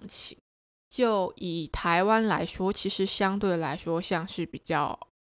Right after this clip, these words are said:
便宜的了。但其实就算是它相对便宜，对很多人来说，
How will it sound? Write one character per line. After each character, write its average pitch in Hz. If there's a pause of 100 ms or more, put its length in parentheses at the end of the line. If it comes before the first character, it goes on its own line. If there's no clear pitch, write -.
(220)
便 156
宜 139
的 - (160)
了。 - (1200)
但 196 (320)
其 -
实 165 (120)
就 226
算 196
是 196
它 175
相 165
对 170
便 -
宜， -
对 202
很 -
多 180
人 147
来 143
说， 151